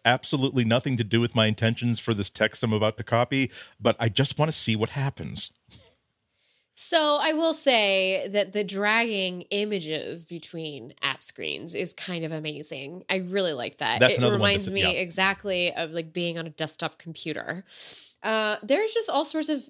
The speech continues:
Speaker 2: things about Android Pie that are really enjoyable. I put together tips for kind of the common user. I left out a couple of things. I left out one thing. Oh,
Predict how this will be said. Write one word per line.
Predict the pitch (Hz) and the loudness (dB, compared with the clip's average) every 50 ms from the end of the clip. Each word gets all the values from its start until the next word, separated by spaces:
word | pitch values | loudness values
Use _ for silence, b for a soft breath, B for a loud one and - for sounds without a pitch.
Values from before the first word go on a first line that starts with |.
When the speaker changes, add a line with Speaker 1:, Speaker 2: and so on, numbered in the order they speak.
| - 240 - | -20 -10 -2
Speaker 2:
things | - 247 254 269 277 269 240 - - | 0 0 2 2 0 -2 -2 -2 -4
about | - 202 220 208 214 214 214 214 214 208 - - | -4 0 2 2 2 2 2 0 -2 -4 -6 -2
Android | 190 185 202 196 196 208 202 185 196 | -2 -2 -2 -2 -2 -2 -4 -4 -4
Pie | - 190 185 180 180 180 185 185 | -2 0 0 2 2 2 2 0
that | 180 180 180 | 0 -2 -4
are | 180 | -4
really | 170 180 185 180 190 185 | -2 -2 -2 0 0 -2
enjoyable. | 185 180 180 175 170 170 170 165 165 175 170 170 170 170 170 - B B B B B B B B - | -2 -4 -4 -4 -2 -2 -2 -2 -2 -2 -2 0 0 -2 -2 -6 B B B B B B B B 0
I | 202 208 220 240 247 254 277 277 277 269 269 - | 2 4 4 4 4 2 2 2 2 0 -2 -4
put | - 262 | -6 -6
together | - 254 247 247 233 247 240 233 233 233 233 226 226 214 - _ | -4 0 0 0 2 2 2 2 2 2 0 0 -2 -2 -4 _
tips | - - - 214 220 214 - - - - - | -10 -4 -2 -2 -2 -2 -4 -6 -6 -6 -6
for | - - 226 208 202 202 196 196 196 190 190 190 196 190 - _ _ - | -8 -6 -4 -2 0 2 2 2 2 2 2 2 0 0 -4 _ _ -12
kind | - 196 196 190 196 | -6 -4 -2 -2 -2
of | 190 185 | -2 -4
the | 180 175 | -4 -6
common | - - 185 180 190 202 208 | -4 -2 -2 0 0 -2 -2
user. | 220 233 240 233 247 277 302 320 330 320 _ B B B B B B B - | -2 0 0 2 2 2 2 2 -2 -4 _ B B B B B B B 0
I | 196 196 196 196 196 196 196 196 196 202 180 | 2 2 2 2 2 2 2 2 2 0 -2
left | - 190 185 185 - - 214 | 0 0 0 0 0 0 0
out | 208 208 202 | 0 2 0
a | 196 | -2
couple | - - 190 - 196 196 | -4 -6 -8 -4 -2 -2
of | 196 185 | -2 -2
things. | - - - 208 202 196 196 196 196 196 196 196 196 196 196 202 208 208 196 - - - - - - b b b b b b b b b b - | -4 -6 -4 -2 0 0 0 -2 -2 -2 -4 -4 -6 -6 -6 -6 -8 -6 -6 -6 -4 -4 -4 -6 -6 b b b b b b b b b b -12
I | - 220 226 | -10 -10 -8
left | 247 311 302 - - | -8 -8 -10 -6 -4
out | 285 247 190 | -4 -4 -2
one | 214 220 220 208 | -2 -4 -4 -4
thing. | 220 196 180 - - | -6 -6 -6 -2 0
Oh, | 262 254 220 190 165 156 | 0 2 2 0 -2 -4